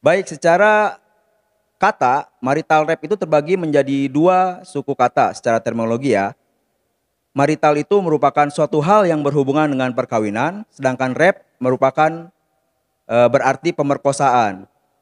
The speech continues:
Jadi, jika kita artikan marital rep adalah pemerkosaan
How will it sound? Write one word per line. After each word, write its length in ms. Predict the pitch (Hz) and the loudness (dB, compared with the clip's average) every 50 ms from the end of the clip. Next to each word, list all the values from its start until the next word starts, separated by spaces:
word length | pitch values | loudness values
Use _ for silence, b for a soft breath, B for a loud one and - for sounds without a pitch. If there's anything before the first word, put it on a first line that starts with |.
| _ - | _ -4
Jadi, 400 | 110 110 107 117 139 165 175 139 | -2 -2 0 0 0 0 -2 -2
jika 240 | 120 117 160 165 - | -2 0 0 0 0
kita 240 | 156 147 - 147 139 - | -2 -2 0 0 2 2
artikan 480 | 135 143 - 170 175 - - 190 180 165 | 0 -2 -2 -4 -4 0 0 0 2 2
marital 400 | 151 143 143 - 139 127 117 120 | 0 -2 -2 0 0 0 2 0
rep 160 | 147 151 - | 0 -2 -2
adalah 480 | 120 113 110 104 104 101 117 139 175 - _ _ _ _ _ _ _ _ _ _ _ _ - - | -2 -2 0 0 0 0 -2 -4 -6 -10 _ _ _ _ _ _ _ _ _ _ _ _ -4 -2
pemerkosaan 960 | 127 135 139 - - 151 147 - 151 147 143 170 196 208 226 240 240 254 | 0 0 0 0 0 0 2 2 2 4 4 4 2 2 0 -2 -8 -14